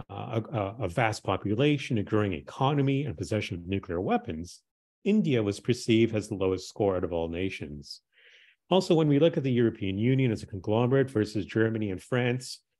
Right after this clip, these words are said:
we start seeing some variations there. So it's kind of interesting to see, uh, how the public perceives the conglomerate, um, of the E U versus, say,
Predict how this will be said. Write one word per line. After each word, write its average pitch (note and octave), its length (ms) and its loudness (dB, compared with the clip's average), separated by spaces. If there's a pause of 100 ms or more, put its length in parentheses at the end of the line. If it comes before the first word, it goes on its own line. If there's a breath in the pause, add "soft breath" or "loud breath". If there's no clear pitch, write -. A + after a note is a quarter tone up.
(120)
we C3+ 80 0
start E3+ 320 -2
seeing C#3 220 -2
some B2+ 180 -2
variations A2 680 -2
there. E3 200 -4
So E3 100 -8
it's B2+ 120 -10
kind G3 120 -10
of F#3 120 -12
interesting B2+ 580 -8
to G#2+ 140 -8
see, G#2 420 -4 (360)
uh, G2+ 120 -6
how A2 140 -2
the A2 100 -4
public A2 420 -4
perceives A2 760 -2 (220 soft breath)
the A2+ 100 -2
conglomerate, B2 640 -4
um, G2+ 440 -8
of - 180 -10
the G#2 80 -2
E G#2 120 -4 (120)
U A2 80 2
versus, G#2+ 420 -6
say, G2 320 0